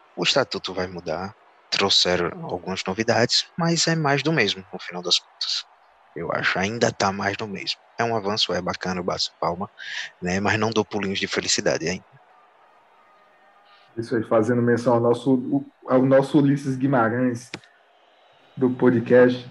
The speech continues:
Speaker 2: né? É, o, esse debate todo me lembra, eu não sei, eu me sinto um pouco nos anos oitenta, assim, sabe? Porque tá se discutindo e se arvorando grandes mudanças e grandes,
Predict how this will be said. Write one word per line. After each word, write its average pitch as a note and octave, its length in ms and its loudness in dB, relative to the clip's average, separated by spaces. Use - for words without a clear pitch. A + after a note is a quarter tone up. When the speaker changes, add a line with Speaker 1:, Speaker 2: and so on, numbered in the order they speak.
Speaker 2:
né? A#2 180 -2
É, A#2 200 0
o, A#2+ 220 2
esse C#3 420 6
debate C3 520 6
todo C3+ 280 4
me C3+ 180 4
lembra, B2 580 0
eu C3 80 -12
não C3+ 140 0
sei, A#2 380 4
eu A#2+ 40 -2
me A#2+ 120 -2
sinto C3+ 240 -2
um B2+ 80 -4
pouco C3 180 -2
nos C3+ 160 2
anos C#3 160 6
oitenta, B2 540 4
assim, - 200 -20
sabe? - 280 -14
Porque G2 800 -4
tá G2+ 120 -4
se A2 120 -12
discutindo A2+ 680 -2
e G#2 80 4
se G2+ 340 -2
arvorando G#2+ 600 2
grandes A#2+ 760 8
mudanças F#2 920 -2
e D#2+ 80 -10
grandes, F#2 760 -4